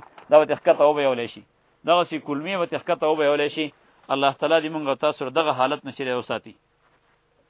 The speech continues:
دغه حالت و چې <clears throat> دا مخې ته چې دی، د، د پیغمبرانو مخې ته او د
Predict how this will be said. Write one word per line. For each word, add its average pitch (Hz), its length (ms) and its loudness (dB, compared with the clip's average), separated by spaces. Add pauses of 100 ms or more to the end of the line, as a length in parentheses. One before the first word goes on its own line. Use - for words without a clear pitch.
(560)
دغه 175 300 4
حالت 151 400 2
و - 100 -2
چې 160 180 -4 (380)
<clears throat> 127 400 -2
دا 160 120 8
مخې 170 280 -2
ته 147 80 -8
چې 151 120 -6
دی، 175 120 -2
د، 147 100 -2 (1800)
د - 20 2 (240)
پیغمبرانو 147 560 2
مخې 147 300 -6
ته 147 60 -2
او 131 120 2
د 120 60 -12